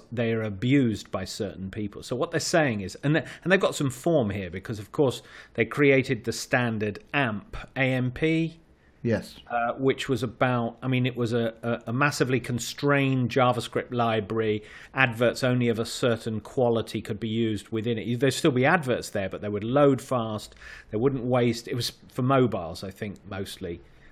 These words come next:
Speaker 1: Um, but it, they wouldn't waste a lot of your, your bandwidth allocation. It, the page would load quickly. It wouldn't be, you know, Bash the Monkey or,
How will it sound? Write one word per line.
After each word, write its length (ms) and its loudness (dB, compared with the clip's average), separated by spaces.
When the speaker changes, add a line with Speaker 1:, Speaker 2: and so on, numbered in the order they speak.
Speaker 1:
Um, 340 0
but 140 0
it, 160 -2
they 100 4
wouldn't 300 2
waste 360 0
a 40 0
lot 180 0
of 80 -4
your, 140 -2
your 140 -2
bandwidth 540 0
allocation. 880 0
It, 180 -6
the 80 -6
page 340 0
would 160 -2
load 320 2
quickly. 520 0
It 100 -2
wouldn't 280 0
be, 320 -2
you 100 -6
know, 300 0
Bash 280 2
the 120 -4
Monkey 680 -2
or, 240 -4